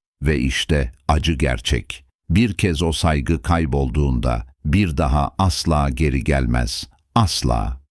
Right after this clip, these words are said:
Saygı pazarlık konusu olamaz. Büyük jestlerle kurtarılamaz. Mantıkla veya duyguyla onu sana saygı duymaya ikna edemezsin. Saygı her şeyden önemlidir. Ya vardır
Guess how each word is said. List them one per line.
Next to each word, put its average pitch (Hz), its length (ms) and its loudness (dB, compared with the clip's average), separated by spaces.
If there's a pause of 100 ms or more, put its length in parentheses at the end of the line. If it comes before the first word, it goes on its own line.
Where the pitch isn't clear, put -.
(160)
Saygı 78 560 0
pazarlık 76 500 0
konusu 73 480 0
olamaz. 62 560 -2 (320)
Büyük 90 300 2
jestlerle 73 680 0
kurtarılamaz. 71 840 -2 (300)
Mantıkla 73 640 0
veya 67 340 0
duyguyla 76 600 0 (220)
onu 98 220 2
sana 90 320 0
saygı 71 400 0
duymaya 69 540 0
ikna 73 420 0
edemezsin. 65 680 -2 (300)
Saygı 71 440 0
her 95 260 0
şeyden 71 540 -2
önemlidir. 67 580 -2 (260)
Ya 110 220 2
vardır 67 440 -2